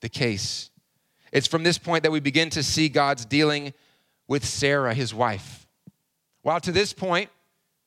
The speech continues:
he's spoken to Abraham, and only Abraham. Abraham's offered a simple solution. Abraham and Sarai have pursued a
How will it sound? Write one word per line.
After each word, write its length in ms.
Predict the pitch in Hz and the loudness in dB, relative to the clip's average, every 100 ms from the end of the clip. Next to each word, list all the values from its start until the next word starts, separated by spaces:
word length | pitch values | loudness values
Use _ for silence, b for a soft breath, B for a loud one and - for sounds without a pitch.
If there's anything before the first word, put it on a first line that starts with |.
| _ _ _ _ _ _ _ _ - | _ _ _ _ _ _ _ _ -4
he's 180 | 160 | -2
spoken 600 | 131 - 170 185 185 180 156 | -2 0 0 0 -2 -4 -4
to 580 | - 190 185 175 170 - _ _ _ _ | -2 0 0 -2 -4 -10 _ _ _ _
Abraham, 640 | 151 175 147 123 120 95 - _ _ _ _ _ | 2 2 2 -2 -4 -6 -12 _ _ _ _ _
and 160 | 151 | 0
only 340 | 165 185 190 180 | 2 0 2 2
Abraham. 580 | 151 123 113 113 90 85 _ _ _ _ _ _ _ _ _ _ _ _ _ | 2 0 -6 -8 -10 -18 _ _ _ _ _ _ _ _ _ _ _ _ _
Abraham's 440 | 143 165 170 170 151 | -2 0 0 0 0
offered 420 | 147 165 175 147 | 0 0 -2 -2
a 60 | 135 | 0
simple 300 | 175 165 156 | -2 0 0
solution. 640 | 170 151 156 - 175 175 _ _ _ _ _ _ _ - | 0 0 0 -2 -8 -16 _ _ _ _ _ _ _ -2
Abraham 420 | 170 175 180 170 | 0 2 2 0
and 80 | 156 | -4
Sarai 440 | - 156 156 160 | -2 2 4 4
have 220 | 160 131 b b - | 2 -2 b b -4
pursued 380 | 165 - 175 | -2 2 2
a 300 | 160 151 147 | 4 4 2